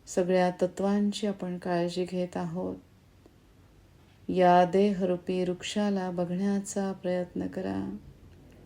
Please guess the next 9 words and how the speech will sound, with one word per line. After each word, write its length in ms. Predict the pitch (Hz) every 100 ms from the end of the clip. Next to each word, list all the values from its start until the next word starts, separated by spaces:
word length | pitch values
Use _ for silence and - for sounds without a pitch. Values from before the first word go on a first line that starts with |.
| - - - - - - - - - - - - - - 175
ज्याप्रमाणे 1080 | 196 208 226 220 208 190 185 180 180 185 202 - - - - - - - -
वृक्षाची 680 | - 185 - - 208 202 202
मुळे 540 | 185 180 180 180 185 208 - - - - -
त्या 120 | 185
वृक्षाला 840 | 175 175 - - 202 190 180 180 202 - - - - - - - - - - -
मजबूतपणे 1120 | 190 190 180 196 214 220 - 185 180 180 185 220 - - - - - - - - -
वर्षानुवर्ष 1040 | 185 175 - 214 214 196 190 180 170 - - 226 233 - - - -
आधार 640 | - 165 160 190 202 196 196
देतात, 440 | 180 175 185 185